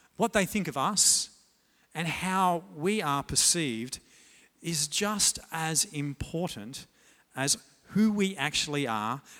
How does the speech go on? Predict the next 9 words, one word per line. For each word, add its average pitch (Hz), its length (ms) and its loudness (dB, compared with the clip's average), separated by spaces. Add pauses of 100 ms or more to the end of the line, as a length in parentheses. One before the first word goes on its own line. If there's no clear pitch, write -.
and 139 200 0
what 143 220 -2
we 143 180 -6
actually 117 460 -6
do. 123 260 0 (1900)
The 151 80 0
Archbishop 180 600 0
is 143 180 -4
probably 143 800 -2